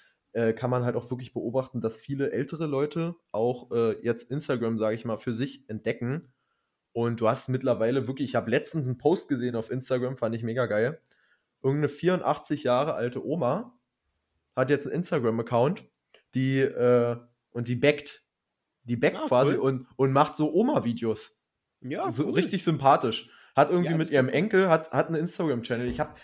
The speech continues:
Speaker 1: ich hab das jetzt leider nicht, ich hab leider nicht den Namen davon, aber, ähm,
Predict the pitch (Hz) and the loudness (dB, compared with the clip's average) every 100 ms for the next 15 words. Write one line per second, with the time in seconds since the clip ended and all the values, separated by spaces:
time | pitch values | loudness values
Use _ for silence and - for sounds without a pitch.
0 | - 143 143 165 156 139 147 170 156 151 | -4 -2 2 0 0 6 6 8 4 0
1 | - 131 135 135 151 151 143 139 120 127 | -2 0 0 2 2 2 -2 -4 -2 -2
2 | 151 135 135 131 131 - _ - 117 120 | -2 -4 -2 -4 -4 -18 _ 4 6 6
3 | 120 113 110 110 107 104 | 6 4 0 -2 -6 -10